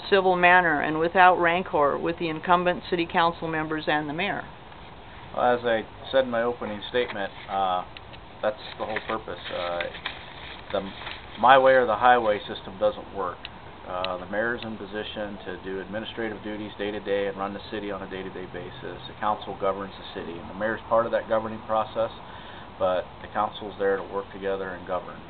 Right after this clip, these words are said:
Speaker 2: Um, I believe, uh, that, you know, there's a reason we elect multiple officials to represent us, and that's so that the will of one doesn't trump the will of the community.
Speaker 1: Mm, thank you. Yeah, and thanks. We're gonna try, try to keep these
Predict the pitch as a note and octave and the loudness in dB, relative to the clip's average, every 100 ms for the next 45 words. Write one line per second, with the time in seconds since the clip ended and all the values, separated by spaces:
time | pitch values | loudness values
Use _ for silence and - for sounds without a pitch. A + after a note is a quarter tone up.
0 | - - E2+ E2+ E2+ - - - - G2 | -14 -12 -10 -12 -14 -16 -16 -16 -10 -6
1 | G2 G2+ G#2+ G2+ - - - - F2+ F2+ | -4 -2 -2 -6 -10 -16 -16 -10 -6 -4
2 | F2 E2 - - - F2+ D#2 - - - | -4 -6 -8 -10 -2 -2 -2 -6 -18 -18
3 | - - - - - - - - - - | -18 -18 -18 -18 -18 -18 -18 -18 -16 -16
4 | - F2+ F2 F2 F2+ F#2 G#2 A2+ A#2 G2 | -14 -12 -10 -8 -8 -6 -4 -4 -6 -4
5 | G2+ F#2 G2+ - F#2+ G2+ - G#2+ G#2 - | -2 0 0 -2 -4 -4 -6 -6 -4 -4
6 | G#2+ - A2 - G#2+ A2+ A2+ A#2+ A#2+ B2+ | -8 -8 -10 -8 -6 -4 -6 -6 -6 -6
7 | A#2+ G2 F#2+ F#2 G2+ F#2+ F#2 - F#2 G#2+ | -10 -10 -12 -8 -8 -8 -10 -10 -6 -4
8 | G2 F2+ G2+ A2 G2+ F#2+ F#2+ F#2 - - | -4 -8 -4 -2 -2 -4 -8 -8 -12 -6
9 | F#2+ - F#2 G2 F#2 F2 E2+ - F2 - | -6 -6 -6 -4 -4 -8 -12 -12 -12 -14
10 | - - - - - G3+ F#3 A3 G3+ C3+ | -14 -16 -18 -18 -10 -8 -4 -4 -4 -4
11 | - - - - - G#3 F3+ G3+ D#3+ F#3 | -6 -12 -14 2 10 10 10 6 4 2
12 | F3 G3+ E3 - E3 C#3+ - - - F3+ | 2 2 0 4 4 4 -4 -2 8 8
13 | D3+ F#3 - C#3+ | 8 -2 0 -4